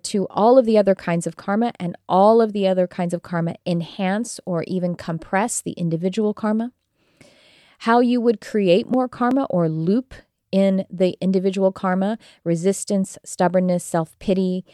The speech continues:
staying in victim even if you truly are a victim in the three D, uh, life, and resisting growth. How you transcend the individual karma or the self-karma, surrender,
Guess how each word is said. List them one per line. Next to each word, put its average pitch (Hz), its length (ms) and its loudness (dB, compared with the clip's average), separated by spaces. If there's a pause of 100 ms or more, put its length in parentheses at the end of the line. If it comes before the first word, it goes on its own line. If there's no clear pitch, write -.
(140)
staying 220 560 2
in 214 120 2
victim 208 440 -2
even 196 640 0
if 185 260 -2
you 190 140 0
truly 180 500 -2
are 175 380 0
a 175 140 -4
victim 175 420 -2
in 170 120 0
the 170 80 -4
three 170 260 -4
D, 170 280 -4 (460)
uh, 160 240 -6
life, 170 540 -2 (400)
and 196 280 0
resisting 196 540 0
growth. 180 460 -4 (500)
How 196 140 -2
you 202 160 0
transcend 202 800 0
the 226 180 -4
individual 233 500 0
karma 233 400 -2
or 165 140 -4
the 175 100 -4
self-karma, 196 720 -4 (340)
surrender, 180 680 -2